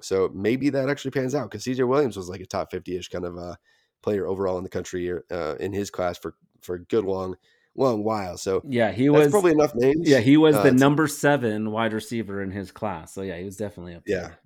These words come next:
Speaker 1: He was stacked. I had him for a while. He, uh, well, maybe I'll mention these players just 'cause I want them to break out.
Speaker 2: <laughs> Yeah,
Speaker 1: 'Cause
Speaker 2: I'm with you on that, though. I'm
Speaker 1: <laughs> but,
Speaker 2: with you.
Speaker 1: uh, I mean, I had, I, I, I've got a team with Kevin Coleman and C J Williams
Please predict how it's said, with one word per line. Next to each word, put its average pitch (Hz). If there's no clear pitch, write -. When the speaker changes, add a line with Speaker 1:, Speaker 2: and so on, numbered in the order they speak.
Speaker 1:
He 123
was 123
stacked. 98
I 113
had 120
him 117
for 95
a 104
while. 95
He, 120
uh, 110
well, 87
maybe 117
I'll 107
mention 104
these 104
players 98
just 101
'cause 92
I 95
want 95
them 139
to 131
break 156
out. 147
Speaker 2:
<laughs> 123
Yeah, 110
Speaker 1:
'Cause 131
Speaker 2:
I'm 135
with 151
you 127
on 117
that, 104
though. 104
I'm 113
Speaker 1:
<laughs> -
but, 120
Speaker 2:
with -
you. 107
Speaker 1:
uh, 110
I 143
mean, 139
I 127
had, 117
I, 120
I, 120
I've 139
got 127
a 110
team 110
with 107
Kevin 107
Coleman 101
and 101
C 101
J 92
Williams 90